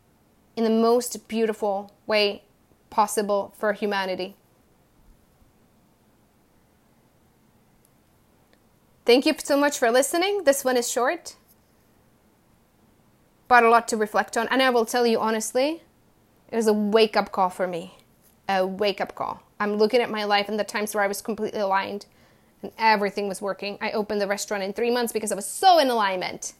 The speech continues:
you know? It's like, yeah, I eat paleo, I think paleo, I fe-, feel <laughs> paleo,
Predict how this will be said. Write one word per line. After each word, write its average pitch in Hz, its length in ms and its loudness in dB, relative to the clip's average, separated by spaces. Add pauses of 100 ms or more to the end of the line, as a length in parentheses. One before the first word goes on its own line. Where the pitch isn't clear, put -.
you 226 140 -2
know? 262 240 -2 (720)
It's 254 100 2
like, 277 160 6
yeah, 339 160 12
I 214 120 8
eat 285 260 4
paleo, 349 380 6
I 311 140 6
think 339 280 -2
paleo, 359 280 4
I 208 140 4
fe-, 311 260 0
feel 320 500 0
<laughs> - 0 -
paleo, 427 720 8